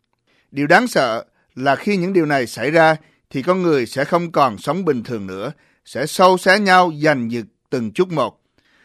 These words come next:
Những nạn đói kém sẽ đói kém hơn, dịch lệ sẽ dịch lệ hơn,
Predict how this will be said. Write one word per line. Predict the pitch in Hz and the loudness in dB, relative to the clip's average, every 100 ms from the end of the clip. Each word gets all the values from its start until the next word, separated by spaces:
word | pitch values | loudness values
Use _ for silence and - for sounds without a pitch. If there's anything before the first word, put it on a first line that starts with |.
| _ _ | _ _
Những | 117 180 | -8 -4
nạn | 165 110 117 | -4 -4 -2
đói | 151 185 | 0 2
kém | 196 180 220 190 | 4 4 4 -2
sẽ | - | -8
đói | 123 143 | -2 0
kém | 175 175 190 | 2 2 4
hơn, | 180 170 170 _ _ | 4 4 0 _ _
dịch | 139 147 117 | 0 0 0
lệ | 120 107 110 | -2 -2 -2
sẽ | - | 0
dịch | 160 160 110 | 2 2 0
lệ | 117 101 | -2 -4
hơn, | 113 156 160 | 2 4 4